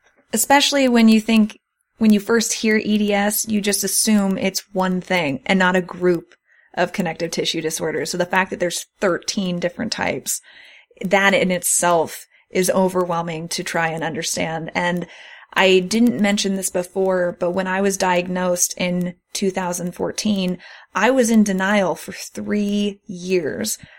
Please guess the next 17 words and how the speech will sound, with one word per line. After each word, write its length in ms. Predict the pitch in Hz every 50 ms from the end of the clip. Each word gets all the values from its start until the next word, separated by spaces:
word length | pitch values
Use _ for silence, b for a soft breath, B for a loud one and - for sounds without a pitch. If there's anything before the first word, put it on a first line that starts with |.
| B B _
I 140 | - 190
would 160 | 190 185 185 -
tell 180 | - 202 196
people, 320 | 196 - 196 196 190 180 - -
"Oh, 160 | 220 214 202
I 100 | 196 180
might 380 | 175 175 180 185 190 196 - -
have 240 | 180 185 185 180
this 220 | 175 170 170 - -
thing. 460 | - 185 175 160 165 170 170 180 B B B B B B B -
I 80 | 185 185
might 360 | 185 190 190 185 190 185 -
not," 460 | 190 185 180 180 180 180 - - 196
because 800 | 190 185 185 - - 185 180 175 175 170 170 175 175 - - - - _ _ _ _ _ _ _ _ _ _ _ _
it 200 | - 196 190 -
seemed 440 | - - - 196 196 196 196 196 190
like, 440 | 190 185 175 160 - - - -